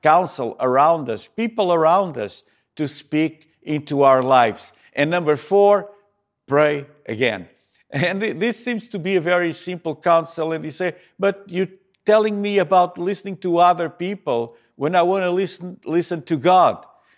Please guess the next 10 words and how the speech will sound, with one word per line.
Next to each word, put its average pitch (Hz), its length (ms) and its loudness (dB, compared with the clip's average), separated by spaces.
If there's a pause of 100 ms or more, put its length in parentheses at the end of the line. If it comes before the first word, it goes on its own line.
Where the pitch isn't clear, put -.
So 151 180 0
how 196 420 2
do 170 120 0
I 180 140 4
differentiate?" 160 1040 -4 (180)
You - 80 -12
know, 170 140 0
God 175 480 4 (420)
uses 190 720 -6
people 160 800 -4